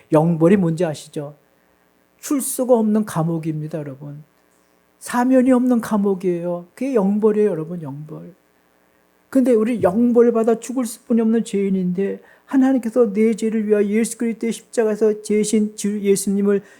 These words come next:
희생제물로, 제물로 죽게 하시고 우리를 보혈로 씻어주시고 용서하시고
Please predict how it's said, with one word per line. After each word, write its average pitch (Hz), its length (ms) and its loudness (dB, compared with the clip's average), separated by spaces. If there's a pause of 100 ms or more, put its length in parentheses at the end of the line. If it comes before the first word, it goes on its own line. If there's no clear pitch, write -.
희생제물로, 240 800 2
제물로 202 420 2
죽게 202 340 -4
하시고 170 480 -2
우리를 254 460 -2 (380)
보혈로 233 440 6
씻어주시고 240 840 -2
용서하시고 202 880 2